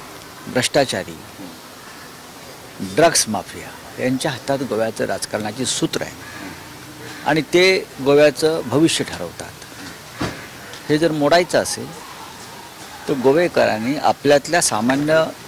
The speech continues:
लोकांना निवडणुकीत मतदान करावं आणि निवडून आणावं, जे महाराष्ट्रात बाळासाहेब ठाकरेंनी केलं होतं. सामान्यातल्या सामान्य माणसाला त्यांनी उमेदवार देऊन आमदार, खासदार आणि मंत्री केलं.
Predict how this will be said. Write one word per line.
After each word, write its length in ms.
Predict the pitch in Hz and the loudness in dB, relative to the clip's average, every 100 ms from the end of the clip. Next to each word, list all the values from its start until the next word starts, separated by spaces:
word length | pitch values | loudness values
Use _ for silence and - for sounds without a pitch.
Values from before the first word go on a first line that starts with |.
| - - | -14 -6
लोकांना 580 | 120 143 - 139 95 95 - - | 0 2 6 6 4 -2 -4 -2
निवडणुकीत 500 | 123 143 123 - 135 151 - - - - - - - - - - - - | 2 4 2 -2 -6 -4 -6 -4 -4 -2 -2 -4 -6 -10 -18 -16 -14 -8
मतदान 380 | 104 127 156 165 | -6 2 2 2
करावं 260 | 139 135 | 0 0
आणि 120 | 160 170 | 0 2
निवडून 360 | 139 120 113 | 2 2 0
आणावं, 380 | 85 87 113 156 | -2 -4 -4 0
जे 140 | 151 | 2
महाराष्ट्रात 600 | 160 117 131 139 - 180 139 | 4 4 4 0 0 -2 2
बाळासाहेब 580 | 117 135 - 160 - | 4 4 2 -4 -4
ठाकरेंनी 440 | - - 139 147 143 | -6 0 2 2 0
केलं 220 | - 71 | -2 -6
होतं. 1040 | - - - - - - - - - - | -10 -14 -16 -16 -18 -18 -18 -18 -18 -8
सामान्यातल्या 680 | - 127 131 156 165 160 170 | -4 0 4 4 4 2 0
सामान्य 480 | 156 127 147 175 170 | 2 2 2 2 2
माणसाला 600 | 147 135 - 135 160 160 | 2 2 0 -2 0 -2
त्यांनी 480 | 151 123 139 170 - - - 165 - - - - - - - 120 | 0 2 2 -2 -10 -14 -16 -18 -14 -14 -14 -14 -14 -12 -2 2
उमेदवार 540 | 143 165 156 139 131 | 4 4 6 6 4
देऊन 220 | 120 151 | 4 2
आमदार, 340 | 139 120 135 147 | 2 2 0 0
खासदार 320 | - 110 107 127 | -2 -2 0 2
आणि 140 | 139 | 4
मंत्री 340 | 127 101 117 | 2 0 -2
केलं. 280 | 123 95 95 | -4 -6 -8